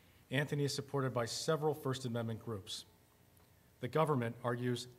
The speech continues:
that a reasonable reader standard instead should apply.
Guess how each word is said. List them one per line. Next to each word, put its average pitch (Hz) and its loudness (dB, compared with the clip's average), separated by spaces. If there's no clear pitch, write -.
that 120 0
a 117 0
reasonable 127 2
reader 127 2
standard 110 -6
instead 107 -4
should - -10
apply. 113 -2